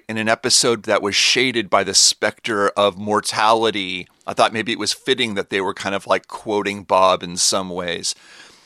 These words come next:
Anyway, the farm, yeah, the farm, not a farm. <laughs> Um, not, not what we were expecting. This giant sort of warehouse.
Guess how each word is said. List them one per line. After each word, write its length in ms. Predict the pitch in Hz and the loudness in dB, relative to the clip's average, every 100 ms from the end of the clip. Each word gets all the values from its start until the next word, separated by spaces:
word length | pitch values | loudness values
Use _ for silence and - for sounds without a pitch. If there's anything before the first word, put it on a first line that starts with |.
| - _ - | -20 _ -2
Anyway, 580 | 180 185 123 107 104 - _ _ | 0 2 4 4 2 -2 _ _
the 120 | 139 | -2
farm, 640 | 127 - 151 180 135 110 104 - _ | 0 4 6 8 6 2 -2 -8 _
yeah, 300 | 175 196 180 | 2 4 4
the 160 | 135 156 | 2 -4
farm, 560 | - - - 226 233 - _ - | -4 -2 4 6 4 0 _ -4
not 360 | 127 139 208 | 2 6 6
a 40 | 196 | 2
farm. 640 | - 226 214 117 92 - | 4 6 6 4 0 -8
<laughs> 60 | - - 220 - 226 240 - - 294 - 165 | -12 -2 0 2 2 2 0 -4 -10 -4 0
Um, 460 | 165 160 156 143 - - - 143 | 2 0 -4 -8 -10 -18 -18 -6
not, 800 | 147 123 110 131 - 160 151 135 | -4 -4 -6 2 2 2 -2 -2
not 220 | 165 - | 2 4
what 160 | 202 | 4
we 140 | 190 196 | 4 4
were 100 | 185 | 4
expecting. 840 | 185 - - 196 - 139 117 110 | 4 2 2 0 2 4 4 2
This 360 | 101 101 131 113 | -4 0 0 2
giant 560 | 113 143 135 151 156 | 2 2 4 2 0
sort 260 | - - 139 | 2 2 2
of 120 | 117 | 0
warehouse. 1300 | 110 98 107 113 127 127 113 104 101 98 101 - - | -6 0 4 6 4 4 4 6 6 4 4 4 2